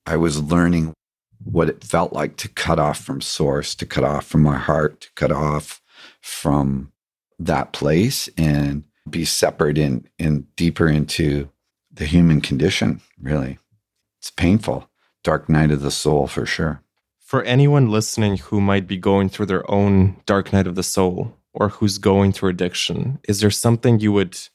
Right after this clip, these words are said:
Speaker 2: recommend to them or something you could tell them that might help them?
Speaker 1: Well, my feeling as a therapist, too, when I have people come in and they're struggling in addiction, right? Of all different kinds, really.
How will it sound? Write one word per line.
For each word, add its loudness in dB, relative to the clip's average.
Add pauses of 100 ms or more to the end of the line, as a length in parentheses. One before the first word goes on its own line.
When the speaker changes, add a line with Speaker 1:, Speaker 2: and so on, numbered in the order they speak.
(340)
Speaker 2:
recommend 2
to -12
them 2
or -8
something -2
you -2
could -6
tell 0
them -2 (220)
that -18
might 0
help -2
them? -10 (840)
Speaker 1:
Well, -6 (200)
my -2
feeling 0
as 0
a 0
therapist, 0
too, 2
when 2
I 2
have -4
people -2
come -2
in -2
and -10 (180)
they're -2
struggling 0
in 0
addiction, -8
right? -14 (580)
Of -10
all 0
different -6
kinds, -8
really. -8